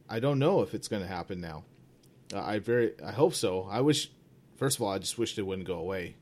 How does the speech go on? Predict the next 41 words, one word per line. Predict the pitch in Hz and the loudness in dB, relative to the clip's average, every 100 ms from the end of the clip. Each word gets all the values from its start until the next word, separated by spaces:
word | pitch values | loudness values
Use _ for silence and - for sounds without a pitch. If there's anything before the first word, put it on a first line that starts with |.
| - - | -20 -14
in | |
the | 87 | -6
first | 117 - | -4 -4
place, | 95 85 | -6 -6
but, | - 85 - - - - - - - - - - - - - _ - - | -8 -8 -10 -18 -20 -20 -20 -20 -20 -20 -20 -20 -20 -20 -20 _ -20 -4
and | 123 | 0
what's | 135 135 | 2 4
really | 156 180 | 8 8
weird | 139 127 120 117 | 8 6 4 4
is | 113 113 104 95 | 2 2 0 -2
that | 107 98 101 - - - - - - - - | -2 -2 -4 -12 -20 -20 -20 -20 -20 -20 -8
the, | 117 113 110 107 104 - - - - - - - - - - - | -2 0 2 0 -4 -10 -20 -20 -20 -20 -20 -20 -20 -20 -20 -4
the | 110 120 | 0 2
only | 160 196 | 2 2
reason | 160 139 110 113 | 2 2 0 -2
why | 104 104 104 | -2 -2 -4
this | 101 117 104 | -4 -4 -4
station | - 107 - 101 | -2 -2 -2 -6
is | 95 | -8
going | 90 98 95 | -8 -8 -8
off | 92 | -8
the | 98 | -6
air | 95 90 90 - - - - | -6 -6 -8 -16 -20 -20 -2
is | 147 139 | 2 2
because | 127 127 107 | 2 0 -2
it | |
got | 98 85 | -4 -6
sold, | 98 82 80 73 - | -6 -8 -10 -12 -4
and | 117 113 | -2 -2
it's | - | -6
because | 120 117 95 | -4 -4 -4
it's | 90 | -6
being | 110 104 | -4 -4
divested. | 90 90 95 - 87 - - - - - - - - - | -4 -4 -6 -6 -8 -10 -18 -20 -20 -20 -20 -20 -16 -4
It | |
has | 120 127 | -2 2
nothing | 143 147 | 2 2
to | 139 | 2
do | 131 | 4
with | 117 | 4
ratings. | 104 104 101 98 - - | 2 0 0 -2 -4 -6